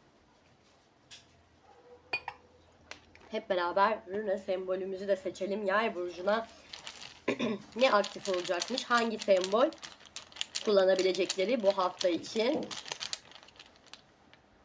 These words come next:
He, radioydu sanıyorum. Yanlış hatırlamıyorsam. Bir hemen bakmak istiyorum. Ee, Raido da olabilir, radyo da olabilir. Tam emin değilim.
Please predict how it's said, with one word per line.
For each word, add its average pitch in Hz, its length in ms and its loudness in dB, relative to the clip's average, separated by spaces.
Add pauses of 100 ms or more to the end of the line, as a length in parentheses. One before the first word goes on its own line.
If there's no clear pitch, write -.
(1000)
He, 180 440 -2
radioydu 220 640 8
sanıyorum. 185 760 0
Yanlış 202 400 0
hatırlamıyorsam. 180 1040 0 (400)
Bir 202 220 -2 (100)
hemen 190 340 -2
bakmak 208 440 -6
istiyorum. 170 560 -6 (380)
Ee, 160 960 -8 (440)
Raido 208 440 0
da 175 40 -2
olabilir, 175 580 -4
radyo 196 400 0
da 160 60 -6
olabilir. 160 560 -2 (100)
Tam 196 280 -2
emin 185 320 -6
değilim. 185 600 -4